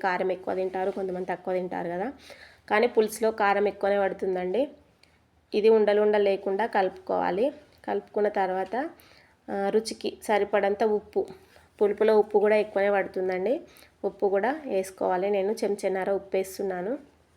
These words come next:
దానికి సరిపోయేటంత. అవన్నీ కలిసేటట్టు ఒకసారి కలుపుకొని మూత అయితే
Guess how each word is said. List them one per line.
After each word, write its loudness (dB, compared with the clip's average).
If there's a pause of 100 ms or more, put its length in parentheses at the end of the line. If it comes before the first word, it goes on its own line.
(600)
దానికి 0
సరిపోయేటంత. 0 (1500)
అవన్నీ 2
కలిసేటట్టు 0
ఒకసారి 0 (840)
కలుపుకొని 2 (500)
మూత -2
అయితే 0